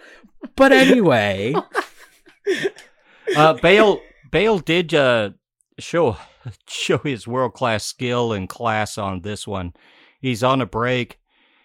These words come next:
Speaker 2: He does a little cutback and just in step, just snaps off a shot.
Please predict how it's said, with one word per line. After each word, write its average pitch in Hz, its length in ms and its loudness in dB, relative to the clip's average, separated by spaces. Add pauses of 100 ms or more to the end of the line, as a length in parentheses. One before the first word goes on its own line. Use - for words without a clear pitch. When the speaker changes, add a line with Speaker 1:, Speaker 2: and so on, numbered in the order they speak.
(160)
Speaker 2:
He 139 220 -2
does 131 240 -2
a 135 40 -4
little 123 220 -4
cutback 113 640 -4
and 110 420 -4
just - 320 -4
in 123 200 -2
step, - 340 -6
just 143 180 -4
snaps - 360 -2
off 120 200 -6
a 107 60 -10
shot. 98 340 -8